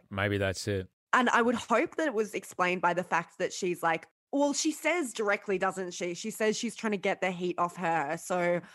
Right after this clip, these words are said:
Speaker 2: I guess that's some explanation in and of itself. And I think that this goes to how,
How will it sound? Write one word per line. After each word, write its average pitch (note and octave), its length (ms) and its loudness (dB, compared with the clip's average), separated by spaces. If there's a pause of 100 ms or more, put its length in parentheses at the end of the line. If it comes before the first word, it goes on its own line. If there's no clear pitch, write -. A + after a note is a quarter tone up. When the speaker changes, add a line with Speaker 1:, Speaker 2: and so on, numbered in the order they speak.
(220)
Speaker 2:
I G3+ 100 4
guess G#3+ 240 4
that's G3 340 4
some F3+ 280 0 (100)
explanation F3+ 1040 -2 (120)
in G3 140 2
and F#3+ 100 0
of E3+ 140 0
itself. E3 640 -2 (320)
And G3+ 320 4
I G#3+ 140 4
think A#3+ 300 -4
that B3+ 200 0
this G#3+ 220 -2
goes F3 380 0
to F3 280 0
how, E3+ 540 2